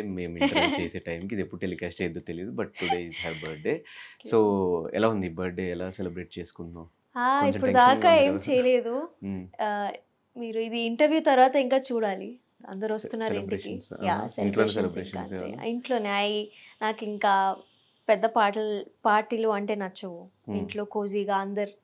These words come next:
Speaker 2: నాకు క్లోజ్ ఉన్న ఫ్రెండ్స్ ఉంటే, నా ఫ్యామిలీ ఉంటే నాకు చాలు.
Speaker 1: మ్మ్. What is your best birthday gift?
Speaker 2: I think till now నాకు ఏమైనా బెస్ట్ బర్త్‌డే గిఫ్ట్ అయితే రాలేదు.
Speaker 1: ఇదేమో నీ బర్త్‌డే కొంచెం లేట్‌గా వస్తే బాగుండు అనిపించిందా ఈసారి?
Speaker 2: లేదు, అంటే నాకు ఇలా
Speaker 1: అంటే
Speaker 2: ఉన్న
Speaker 1: సెలబ్రేట్,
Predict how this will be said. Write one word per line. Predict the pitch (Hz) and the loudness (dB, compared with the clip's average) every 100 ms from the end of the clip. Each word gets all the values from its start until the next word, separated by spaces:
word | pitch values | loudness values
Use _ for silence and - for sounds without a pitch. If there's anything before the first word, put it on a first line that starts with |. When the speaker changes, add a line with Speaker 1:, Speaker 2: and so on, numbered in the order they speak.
| _ | _
Speaker 2:
నాకు | 220 208 202 | -10 -10 -12
క్లోజ్ | - 226 220 214 | -8 -2 -2 -4
ఉన్న | 202 202 | -6 -8
ఫ్రెండ్స్ | 208 214 196 196 | -6 -6 -6 -6
ఉంటే, | 196 190 240 | -8 -4 -2
నా | 302 233 | -2 -2
ఫ్యామిలీ | 226 196 190 190 | 0 0 0 -4
ఉంటే | 185 240 | -6 -10
నాకు | 240 202 | -12 -12
చాలు. | 180 208 | -14 -14
Speaker 1:
మ్మ్. | - 104 | -16 -12
What | 95 107 | -6 -4
is | 117 | -4
your | 90 | -4
best | 104 - | -6 -4
birthday | 98 95 95 | -2 0 -2
gift? | 85 - - _ _ _ _ - - | -4 -12 -20 _ _ _ _ -12 -4
Speaker 2:
I | |
think | 262 359 370 | -2 -2 -2
till | 330 | -2
now | 285 233 262 | 2 2 2
నాకు | 277 254 247 | 0 -2 -4
ఏమైనా | 214 214 220 226 226 | -4 -6 -8 -8 -10
బెస్ట్ | 208 214 214 | -6 -6 -6
బర్త్‌డే | 196 190 196 | -6 -4 -4
గిఫ్ట్ | 208 214 220 | -6 -6 -8
అయితే | 196 190 | -10 -8
రాలేదు. | 175 160 - - - _ | -8 -10 -14 -16 -20 _
Speaker 1:
ఇదేమో | - 113 139 | -4 -2 0
నీ | 139 | 2
బర్త్‌డే | 117 123 | 2 4
కొంచెం | - 120 127 - 147 127 113 | 2 0 -2 -4 -4 -2 -2
లేట్‌గా | 104 113 123 127 | 0 0 2 0
వస్తే | 123 - - 113 | -2 -6 -6 -4
బాగుండు | 101 101 104 104 | 0 -2 -2 -6
అనిపించిందా | 98 98 - 104 101 117 110 | -6 -8 -14 -12 -12 -10 -8
ఈసారి? | 104 104 87 - - | -2 -2 -2 -6 -4
Speaker 2:
లేదు, | 302 285 220 180 - - - _ - | 4 6 6 4 -8 -18 -20 _ -4
అంటే | 262 339 | 0 2
నాకు | 320 277 269 277 | 2 0 -2 -2
ఇలా | 262 | 2
Speaker 1:
అంటే | 262 254 | 2 2
Speaker 2:
ఉన్న | 254 | 0
Speaker 1:
సెలబ్రేట్, | 247 110 113 117 | 2 2 2 -2